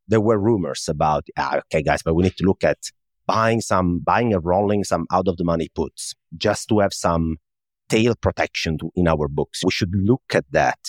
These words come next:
<laughs> Over the last ten years, I don't think that's been a narrative going around there, because you have consistently bled carry and premium by doing that, getting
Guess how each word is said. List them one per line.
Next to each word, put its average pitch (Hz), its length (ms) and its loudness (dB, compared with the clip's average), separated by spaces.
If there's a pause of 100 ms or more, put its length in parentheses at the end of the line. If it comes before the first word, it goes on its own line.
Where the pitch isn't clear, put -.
(400)
<laughs> - 380 -14
Over 90 160 2
the 85 100 0
last 82 220 0
ten 85 180 2
years, 80 240 0
I 80 60 0
don't 80 240 0
think 76 340 -4
that's - 220 0
been 104 180 4
a 98 60 4
narrative 87 420 0
going 98 240 2
around 92 320 2
there, 78 140 0
because 85 280 -2
you 95 100 0
have 90 180 0
consistently 90 840 -4
bled 78 600 0 (540)
carry 85 320 2
and 80 160 0
premium 85 420 2
by 78 160 2
doing 87 280 0
that, 71 200 -2
getting 90 380 -2